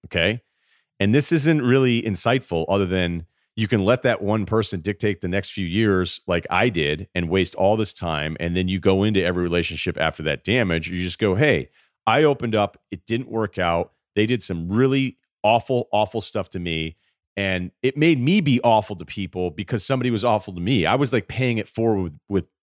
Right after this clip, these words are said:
with bad stuff. Like, "Okay, now I don't care. Now I'm gonna close in. Now I'm not gonna open up to people. Now I'm gonna assume you're cheating on me, so I'm not gonna care." And by the way, like, college relationships are stupid anyway. Um, they, they really are.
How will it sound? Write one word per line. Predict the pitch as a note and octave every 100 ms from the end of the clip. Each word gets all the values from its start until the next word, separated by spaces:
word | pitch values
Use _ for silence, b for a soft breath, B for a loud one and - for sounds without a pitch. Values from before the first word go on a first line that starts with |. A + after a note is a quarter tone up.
| -
with | F#2+ -
bad | A2 C3+ C3
stuff. | - A#1 -
Like, | F2+
"Okay, | G#2 - F#2+
now | G2
I | G#2
don't | G2+ G2
care. | F#2+ F#2 F2+ b b _
Now | G#2+ A2
I'm | G#2
gonna | G2 F#2 E2+ _ _ _ -
close | - A2+ A2 F#2 F#2+
in. | F#2+ F#2 F2+ F2 _ _ _
Now | G2 G#2+ G#2+
I'm | G2 G2
not | A2
gonna | G#2+ A2
open | G#2+ G2
up | G2 -
to | -
people. | G2+ F#2 F#2 F2+
Now | F2+ A2
I'm |
gonna | G#2+
assume | F#2+ - A#2+
you're | G2 G2+
cheating | - A#2 G#2 G2
on | F#2
me, | F#2 F#2+ F#2
so | -
I'm | F#2 G#2+
not | G2 F2+
gonna | F#2
care." | E2+ F2+ F#2
And | B2
by | D#3+
the | B2+
way, | G#2 G#2+
like, | A#2 A2 _ B2
college | - D#3+ A#2+
relationships | G2 E2+ D2+ D2+ D2 C2
are |
stupid | - - - -
anyway. | A1 - B1 - -
Um, | D2+ C#2 - _ _
they, | F#2
they | F#2 A2
really | G#2 D2+ A#1
are. | C2 B1